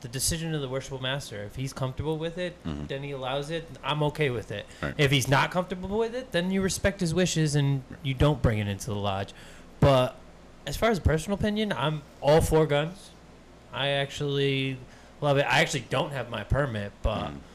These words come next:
Speaker 1: I've gone shooting with a bunch of buddies of mine, and like I said, I am ex-military.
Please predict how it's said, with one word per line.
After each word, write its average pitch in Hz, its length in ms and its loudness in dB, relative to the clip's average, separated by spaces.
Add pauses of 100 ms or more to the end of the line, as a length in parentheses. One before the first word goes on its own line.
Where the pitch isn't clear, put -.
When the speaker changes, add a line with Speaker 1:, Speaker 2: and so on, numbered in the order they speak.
(160)
Speaker 1:
I've 139 100 -4
gone 147 140 -2
shooting 123 340 -6
with 107 80 -6
a 95 60 -10
bunch 117 240 -4
of 131 100 -8
buddies 110 300 -4
of 110 60 -8
mine, 107 440 -4
and 107 280 -8
like 110 140 -6
I - 20 -8
said, 110 200 -6
I 104 100 -4
am 120 200 -4
ex-military. 107 840 -6